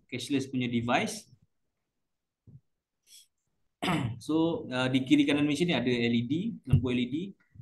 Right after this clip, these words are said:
Siang malam ke dia tetap on untuk memastikan mesin tu sentiasa cerah di dalam. Kemudian kita menggunakan spiral untuk menjatuhkan barang. Spiral tu akan berpusing, so barang akan jatuh lah. Kemudian kita menggunakan, uh, di sebelah kanan ni adalah antena untuk, untuk coverage,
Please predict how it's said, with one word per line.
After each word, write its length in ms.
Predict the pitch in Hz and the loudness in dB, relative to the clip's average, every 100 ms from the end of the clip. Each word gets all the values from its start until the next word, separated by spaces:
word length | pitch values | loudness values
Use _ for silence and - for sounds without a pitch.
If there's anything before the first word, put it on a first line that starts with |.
| - | -14
Siang 320 | - 143 135 | -2 2 2
malam 320 | 131 139 135 | 4 4 4
ke 80 | 143 | 2
dia 160 | 160 143 - _ _ | 0 -4 -10 _ _
tetap 320 | 120 120 - | 0 0 2
on 320 | 139 190 196 - - | 2 2 0 -6 -12
untuk 240 | 127 127 | -6 -4
memastikan 420 | 123 117 139 139 127 | -2 -4 -2 0 0
mesin 240 | 131 139 135 | 0 -2 -6
tu 80 | |
sentiasa 220 | - 120 127 | -8 -6 -6
cerah 300 | 120 135 147 120 | -2 0 0 -2
di 80 | 120 | -2
dalam. 320 | 135 180 - - - - _ | 0 -2 -6 -16 -20 -20 _
Kemudian 200 | 139 143 | -2 0
kita 180 | 139 151 | 0 4
menggunakan 380 | 143 151 139 139 | 6 4 4 0
spiral 640 | - 127 131 180 240 196 - _ _ 120 - | 2 2 4 4 2 -2 -10 _ _ -14 -8
untuk 240 | 131 131 | -4 -2
menjatuhkan 400 | 123 123 131 127 | 0 0 2 2
barang. 240 | 127 151 196 - | 2 2 0 -2
Spiral 240 | 135 139 | 0 2
tu 80 | 139 | 0
akan 240 | 135 135 | -2 -2
berpusing, 480 | 135 - 165 208 - - - | -6 0 0 0 -6 -14 -10
so 160 | 131 | -6
barang 160 | 123 120 | -2 -2
akan 140 | 113 110 | -2 -2
jatuh 180 | 113 127 180 | -2 -2 -2
lah. 80 | - - - - - - 131 | -6 -14 -20 -18 -20 -16 -2
Kemudian 180 | 139 | 0
kita 180 | 139 135 139 | 0 2 4
menggunakan, 360 | 135 143 143 127 | 6 4 2 0
uh, 440 | 127 127 123 113 101 | 2 2 2 -2 -6
di 120 | 127 135 | -6 -4
sebelah 220 | 139 127 | -2 0
kanan 180 | 131 139 | 2 2
ni 80 | 151 | 2
adalah 240 | 120 110 | 0 0
antena 400 | 117 117 127 135 | 0 0 2 0
untuk, 720 | 120 117 117 113 113 110 110 | 0 -2 -2 -2 0 -2 -6
untuk 80 | - | -8
coverage, 540 | 110 110 131 - - | -6 -2 -2 -2 -8